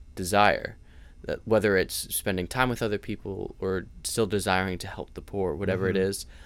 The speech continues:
Speaker 1: um, we don't wanna just check the box of, "Well, I,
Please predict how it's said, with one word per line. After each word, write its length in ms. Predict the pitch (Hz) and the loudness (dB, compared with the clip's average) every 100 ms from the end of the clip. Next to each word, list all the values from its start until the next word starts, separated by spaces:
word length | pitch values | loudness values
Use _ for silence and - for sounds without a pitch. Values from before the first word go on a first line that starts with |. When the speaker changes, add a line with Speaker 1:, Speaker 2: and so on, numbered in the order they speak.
| - - - | -20 -6 4
Speaker 1:
um, 400 | 98 87 87 - - - - - - | 4 4 0 -10 -18 -20 -20 -20 -4
we 80 | 117 | 2
don't 140 | 135 | 4
wanna 160 | 131 113 | 4 2
just 220 | 104 - | 0 -2
check 240 | - 107 | 0 0
the 80 | 104 | 0
box 320 | 101 95 95 | 2 2 0
of, 100 | 98 | -6
"Well, 120 | 113 143 | 0 2
I, 180 | 139 | 2